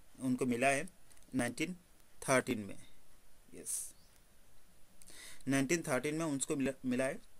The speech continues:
उन्नीस सौ तेरह में, तेरह में मिला था उनको, ठीक है। And वो थे first Asians and नॉन यूरोपियन थे, First एशियन से नॉन यूरोपियन जिसको, अ, जिनको मिला है वो थे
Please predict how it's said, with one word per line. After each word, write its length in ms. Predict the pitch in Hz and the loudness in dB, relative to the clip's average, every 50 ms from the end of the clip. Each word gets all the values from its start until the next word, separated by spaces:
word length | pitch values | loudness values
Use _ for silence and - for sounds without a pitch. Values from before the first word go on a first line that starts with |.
| - - - - - | -14 -16 -12 -4 0
उन्नीस 240 | 127 135 143 139 - | 0 2 2 2 2
सौ 60 | 165 | 0
तेरह 340 | 139 - 139 127 123 127 120 | 2 4 4 4 4 4 2
में, 220 | - 104 101 - - - - - - - | 0 -2 -8 -12 -16 -20 -20 -18 -6 -2
तेरह 260 | 131 131 131 127 147 | 2 2 2 2 2
में 120 | 151 156 143 | 0 0 -2
मिला 220 | 127 107 110 110 | -2 0 -2 -2
था 140 | - 107 107 | -4 -6 -8
उनको, 340 | 104 104 - - 101 101 - - - - - - - - - - | -8 -8 -10 -10 -10 -10 -10 -14 -18 -20 -20 -20 -20 -20 -16 -14
ठीक 140 | - 165 - | -8 -6 -6
है। 100 | 185 190 - - - - - - - - - - - - - - - - - - - - - - - - 147 | -6 -6 -10 -14 -12 -10 -10 -10 -10 -12 -14 -18 -16 -16 -14 -12 -12 -12 -12 -14 -14 -14 -14 -12 -6 -2 0
And 200 | 143 143 139 127 - | 0 0 0 -2 -4
वो 540 | 139 123 117 160 180 202 214 226 240 247 240 - | -6 2 6 8 10 12 12 12 12 10 8 6
थे 80 | 226 220 | 6 6
first 480 | 214 - 180 185 190 202 202 - - 160 | 6 8 8 10 10 10 8 8 8 6
Asians 840 | 151 139 - - 165 151 131 110 113 107 - - - - - - - - - - - - - - - 131 | 6 6 6 8 8 8 8 8 4 4 6 6 6 6 4 2 0 -4 -8 -8 -8 -8 -10 -4 2 4
and 260 | 139 165 196 240 311 - - - - - | 4 6 6 4 2 -2 -6 -12 -6 -2
नॉन 300 | 123 127 151 170 170 160 | 4 8 10 10 10 10
यूरोपियन 460 | 147 143 139 139 127 - - 127 117 107 107 - | 8 6 6 4 4 4 4 2 2 2 -2 -8
थे, 80 | 110 98 92 - - - - - - - - - - - - - - - - | -10 -10 -10 -12 -14 -16 -18 -20 -20 -20 -18 -16 -14 -10 -8 -8 -8 -2 4
First 260 | - 170 175 - - | 6 8 8 8 8
एशियन 320 | 160 156 156 - 190 190 180 | 6 6 6 4 4 6 6
से 100 | 165 - | 6 6
नॉन 240 | 139 135 139 139 135 | 6 6 6 6 6
यूरोपियन 480 | 127 120 127 127 - 143 165 202 220 - - - - 127 | 4 4 2 0 0 0 0 0 -2 -6 -12 -14 -10 -4
जिसको, 280 | 113 120 - - - 127 | 0 2 2 2 2 -2
अ, 220 | 123 127 131 131 | -2 -2 -2 -2
जिनको 280 | 110 117 127 123 - 131 | 2 2 2 2 4 2
मिला 220 | 120 110 107 113 | 2 2 0 -4
है 120 | - - - - - 113 | -6 -8 -8 -10 -10 -6
वो 220 | 110 120 151 165 - | 0 2 2 4 4
थे 280 | 190 220 320 - - | 2 2 0 -2 -6